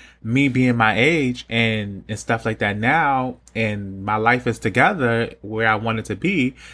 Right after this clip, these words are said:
you know, I was ready for that part of, you know, having a relationship with somebody. So I would say it's, it was something I always dreamed of, being with somebody. Yeah, and it's like,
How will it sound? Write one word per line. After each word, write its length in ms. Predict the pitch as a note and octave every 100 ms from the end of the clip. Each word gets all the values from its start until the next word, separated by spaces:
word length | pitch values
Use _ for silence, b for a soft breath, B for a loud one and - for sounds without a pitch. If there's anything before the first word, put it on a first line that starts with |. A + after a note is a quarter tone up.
| B -
you 80 |
know, 100 | G3+
I 140 | C#3+ C3
was 100 | B2
ready 180 | B2+ B2
for 160 | B2+
that 180 | A#2 A2+
part 260 | - A2+ G#2+
of, 260 | G#2+ G#2+ _ _ _ _ - - -
you 120 | F3
know, 240 | A2+ G#2+
having 260 | A2 A2 A#2+
a 60 |
relationship 520 | B2 C3+ G#3 F#3 D#3 A#2+
with 120 | A#2
somebody. 480 | A2+ G#2+ G2+ F#2+ G2+
So 420 | C#3 C3 A#2 A2+ B B B B -
I 80 |
would 140 | D#3+ E3+
say 180 | E3+ D3+
it's, 240 | C3 B2
it 100 | C3
was 160 | C#3+ C#3+
something 260 | D3 C#3+ C3
I 220 | B2 A2
always 360 | - B2 B2
dreamed 360 | G2 A2 B2 C#3
of, 320 | C#3+ D#3+ F3
being 220 | - C3+
with 120 | D3+ D#3
somebody. 380 | D#3+ D#3 D3+
Yeah, 300 | C#3 C#3+ A3+
and 200 | C3 B2+
it's 160 | C#3 C#3+
like, 340 | D3+ C#3+ B2